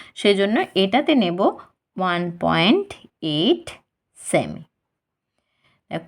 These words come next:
একটু কম বেশি হলেও কোনো রকম কোনো অসুবিধে হবে না। তোমরা যখন করবে, এটা যদি কেউ সেভেন ধরো, তাহলে এটা দেখবে already সেভেন, ওয়ান পয়েন্ট সেভেন আসবে, বা ওয়ান পয়েন্ট এইট লিখলেও তখন কোনো অসুবিধে হবে না।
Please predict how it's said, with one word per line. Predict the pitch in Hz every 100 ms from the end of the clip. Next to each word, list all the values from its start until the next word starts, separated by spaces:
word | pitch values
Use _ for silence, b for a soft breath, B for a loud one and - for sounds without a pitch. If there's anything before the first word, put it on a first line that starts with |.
| -
একটু | 247 240 -
কম | 302 269 262
বেশি | 285 277 294
হলেও | 294 330
কোনো | 339 208
রকম | 190 196 233 233
কোনো | 247 277
অসুবিধে | 214 - 196 208 226
হবে | 208 185
না। | 214 339
তোমরা | 262 196 190
যখন | 202 214 208
করবে, | 208 202 240
এটা | 269 196
যদি | 208 233 247
কেউ | 269 254 254 _ _ _ _
সেভেন | - - 240 311 403
ধরো, | 339 196 247 269 B B
তাহলে | 262 254
এটা | - 240 247
দেখবে | 254 220 330
already | 285 185 196 220
সেভেন, | 330 226 175 -
ওয়ান | 175 175
পয়েন্ট | 185 175 180
সেভেন | 170 180 247
আসবে, | 180 - 151
বা | 185
ওয়ান | 180 165 175
পয়েন্ট | 180 180 175
এইট | 165 160 -
লিখলেও | 180 175 339
তখন | 466 185 180 170
কোনো | 175 240
অসুবিধে | 285 - 170 170 359
হবে | 285 175 151
না। | -